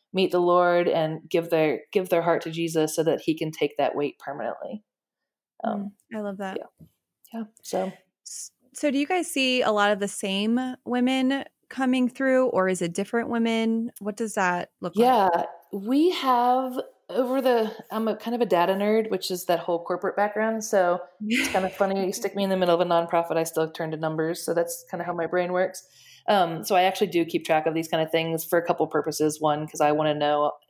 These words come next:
Speaker 1: who we're serving, so I know how to be prepared and best be,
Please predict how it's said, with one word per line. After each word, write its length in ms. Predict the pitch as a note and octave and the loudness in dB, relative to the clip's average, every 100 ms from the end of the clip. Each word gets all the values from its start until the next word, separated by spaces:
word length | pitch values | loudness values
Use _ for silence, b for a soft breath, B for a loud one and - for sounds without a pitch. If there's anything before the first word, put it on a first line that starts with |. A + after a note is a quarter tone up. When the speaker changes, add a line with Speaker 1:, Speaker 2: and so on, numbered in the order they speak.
| - | -2
Speaker 1:
who 100 | E3+ | -2
we're 100 | D#3 | 0
serving, 360 | - D3+ D3+ D3+ | 0 -2 -2 -4
so 120 | D3 | -4
I 40 | |
know 160 | D3 D3 | -2 0
how 240 | D3+ D3 C#3+ | 2 0 0
to 300 | C#3+ C#3 D3 _ _ _ | -4 -2 -4 _ _ _
be 80 | E3+ | -6
prepared 420 | D#3+ - D3+ D3 | -4 -2 0 0
and 100 | D3 | -2
best 380 | C#3+ C#3+ - - | -4 -2 -4 -6
be, 340 | C#3 C#3 C#3 | -6 -4 -6